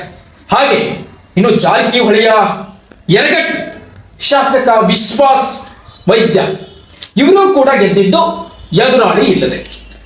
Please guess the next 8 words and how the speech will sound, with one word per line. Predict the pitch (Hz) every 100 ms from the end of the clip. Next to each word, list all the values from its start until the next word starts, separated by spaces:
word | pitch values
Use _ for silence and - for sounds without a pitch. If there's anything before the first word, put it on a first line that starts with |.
| -
So | - 330 -
ಹಾಗೆ | 180 180 180 - - - -
ಬೆಳಗಾವಿಯ | 190 190 196 185 180 165 160
ಭಾಗದಲ್ಲಿ | 151 156 160 151 135 127
ಬಂದ್ರೆ, | 123 208 285 277 - - - _ - - - - _ 214
ಬೆಳಗಾವಿಯ | 247 226 202 185 165
ಗ್ರಾಮಾಂತರದಲ್ಲಿ | 185 202 240 240 220 190 160 156 156
ಬಂದ್ರೆ, | 170 294 285 - -